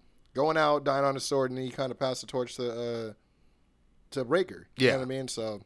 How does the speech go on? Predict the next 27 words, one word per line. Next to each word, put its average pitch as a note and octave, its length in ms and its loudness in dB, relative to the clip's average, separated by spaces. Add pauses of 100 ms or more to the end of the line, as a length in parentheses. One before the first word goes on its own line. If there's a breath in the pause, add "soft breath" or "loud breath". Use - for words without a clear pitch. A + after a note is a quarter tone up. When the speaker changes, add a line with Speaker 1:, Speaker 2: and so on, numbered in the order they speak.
Speaker 2:
Yeah, G2+ 240 0
definitely. F2+ 480 -4 (440 loud breath)
Uh, B2+ 340 8
but, C3 260 4
uh, B2+ 280 6
we A#2+ 120 0
will A#3 160 -2
talk A3 200 0
about E3 260 4
what D3+ 140 -2
we D3 120 0
brought C#3+ 240 4
up C3+ 100 0
earlier, D3+ 280 0
SummerSlam. C3 640 -2
Uh, B2 340 4
let's A2+ 160 -8
talk C3 160 0
about A2+ 260 0 (120)
people B2+ 260 0
returning. C3 460 4
Speaker 1:
Summerfest. - 560 -4
Speaker 2:
Uh, A#2 420 6
is, A2+ 300 -2
uh, A2 440 2
the C#3 260 -4
returns E3+ 580 -2